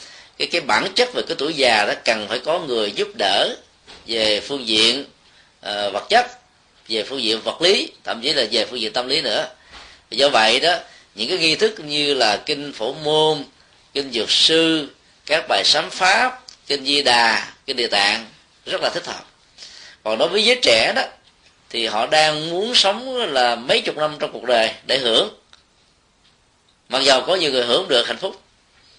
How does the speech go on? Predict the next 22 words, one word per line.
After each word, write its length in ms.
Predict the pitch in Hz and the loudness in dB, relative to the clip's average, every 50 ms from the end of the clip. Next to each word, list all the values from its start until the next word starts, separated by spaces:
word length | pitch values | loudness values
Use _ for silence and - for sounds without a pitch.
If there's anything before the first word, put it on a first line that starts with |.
| _ _ _ _ | _ _ _ _
bây 200 | - 123 131 143 | -10 -4 -2 0
giờ 160 | 131 131 123 123 | 4 4 4 4
mình 140 | 117 117 | 2 -2
lại 120 | 117 120 123 | -2 -2 0
yêu 180 | 160 156 151 | 0 -2 0
cầu 380 | 139 139 123 120 120 120 120 120 | 2 2 4 4 4 4 2 0
họ 520 | 110 107 104 107 113 123 131 131 135 135 131 127 - - - - - - _ | 0 0 2 2 2 2 2 2 0 0 -2 -4 -6 -10 -18 -20 -20 -20 _
niệm 220 | 101 113 127 131 | -2 -2 -2 0
Phật 240 | - - 113 117 113 - - - - _ _ _ _ _ - - - | 2 4 4 4 4 0 -8 -18 -20 _ _ _ _ _ -20 -20 -20
rồi 300 | - - - - 113 113 | -12 -8 -4 -2 -2 -2
để 240 | 107 107 110 127 131 117 | 0 2 0 0 2 2
giảng 160 | 117 123 156 | 2 2 4
sanh 160 | 156 - 143 143 | 2 0 0 2
Tây 120 | 147 147 | 0 -2
Phương, 280 | 143 - 147 151 151 131 - - _ _ _ _ _ _ _ _ - | 0 -2 -4 -4 -4 -4 -8 -14 _ _ _ _ _ _ _ _ -14
cái 100 | - 135 | -10 -6
lẽ 280 | 127 107 104 107 127 139 | -4 -2 0 0 0 0
là 220 | 131 123 123 113 | 0 0 0 0
nó 120 | 101 107 113 | -2 -2 -4
hơi 160 | 120 127 123 | -2 -2 -2
bị 220 | 104 98 107 107 | -2 -2 -6 -4
dị, 260 | 101 101 95 95 95 | -4 -4 -4 -4 -6